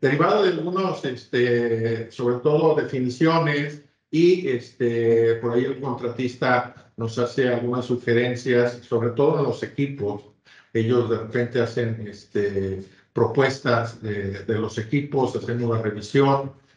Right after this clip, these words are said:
este, sobre todo del, del, del proyecto ya, eh, a detalle, este, y de alguna manera este es un tiempo que nos ha, nos ha llevado precisamente a darle una, una ampliación en tiempo.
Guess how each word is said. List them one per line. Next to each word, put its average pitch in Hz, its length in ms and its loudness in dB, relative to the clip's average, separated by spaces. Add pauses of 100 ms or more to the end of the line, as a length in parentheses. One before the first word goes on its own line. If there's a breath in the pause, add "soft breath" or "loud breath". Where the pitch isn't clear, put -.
este, 104 840 -2
sobre 107 240 0
todo 123 300 4
del, 110 240 2
del, 101 420 -4
del 107 140 -2
proyecto 131 640 0
ya, 120 560 2 (240 loud breath)
eh, 104 80 -8
a 104 200 -2
detalle, 135 760 0
este, 98 960 -8 (300 loud breath)
y 185 280 2
de 120 140 2
alguna 127 220 -2
manera 127 380 -2
este 123 240 -2
es - 120 -6
un 123 140 -2
tiempo 123 340 -2
que 113 120 -4
nos 101 240 -8
ha, 110 560 2 (240 loud breath)
nos 101 240 -6
ha 107 60 0
llevado 123 540 2
precisamente 113 520 -8
a 110 160 -4
darle 110 220 -6
una, 110 380 -8
una 120 120 -2
ampliación 123 400 2
en 139 120 0
tiempo. 165 580 2